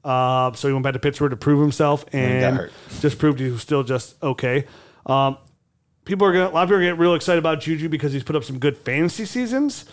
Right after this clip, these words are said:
Speaker 1: The problem with me with Juju is when I watch him play, like, I don't think he's the best route runner. I don't think he has the best hands. He doesn't,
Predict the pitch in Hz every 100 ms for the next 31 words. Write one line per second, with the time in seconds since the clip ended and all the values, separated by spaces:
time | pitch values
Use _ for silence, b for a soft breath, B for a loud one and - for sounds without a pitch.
0 | b b b b _ _ _ - 196 226
1 | 202 170 202 165 139 202 156 131 147 143
2 | 156 - 139 123 143 175 202 143 143 143
3 | 147 143 143 117 117 107 151 160 147 143
4 | 147 143 147 131 127 120 117 110 110 -
5 | 147 147 143 123 135 160 160 170